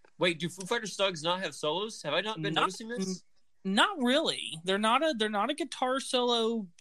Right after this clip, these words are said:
Speaker 2: type. Now, they
Speaker 1: That's
Speaker 2: will
Speaker 1: so
Speaker 2: pull one.
Speaker 1: weird.
Speaker 2: I would say that less than half the songs on every album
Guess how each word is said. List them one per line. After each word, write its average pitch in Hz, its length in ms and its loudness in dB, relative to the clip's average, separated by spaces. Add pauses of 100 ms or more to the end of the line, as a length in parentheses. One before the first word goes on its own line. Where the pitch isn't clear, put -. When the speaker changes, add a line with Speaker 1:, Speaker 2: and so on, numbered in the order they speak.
Speaker 2:
type. 226 240 -2
Now, 202 360 4 (260)
they 208 240 2
Speaker 1:
That's 196 100 -4
Speaker 2:
will 214 140 2
Speaker 1:
so 180 220 0
Speaker 2:
pull 175 140 2
one. 160 40 0
Speaker 1:
weird. 165 160 0 (760)
Speaker 2:
I 220 140 4
would 320 140 -2
say 233 180 2
that 175 160 -2
less 180 320 0
than 175 180 -6
half 170 360 -4
the 185 80 -2
songs 151 400 -2
on 147 120 0
every 147 240 -2
album 135 260 -2